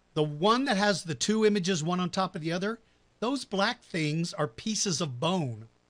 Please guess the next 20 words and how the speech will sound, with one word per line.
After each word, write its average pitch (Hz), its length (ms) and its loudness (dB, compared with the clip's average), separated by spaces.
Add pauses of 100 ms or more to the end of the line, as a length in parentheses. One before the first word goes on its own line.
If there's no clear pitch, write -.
(100)
of 127 120 -10
something 196 540 -2
the 180 220 -6
animal 151 440 -4
ate. 214 340 0 (500)
Now, 185 340 -2 (300)
it 233 200 -2
doesn't 240 480 2
always 202 520 0
mean 180 300 0
that 139 180 -4
we 180 180 0
know 170 340 0
who 170 560 2 (440)
made 160 440 0
the 139 100 -6
coprolite, 156 760 0 (300)
who 170 120 0
dung 175 340 2
it. 165 220 -2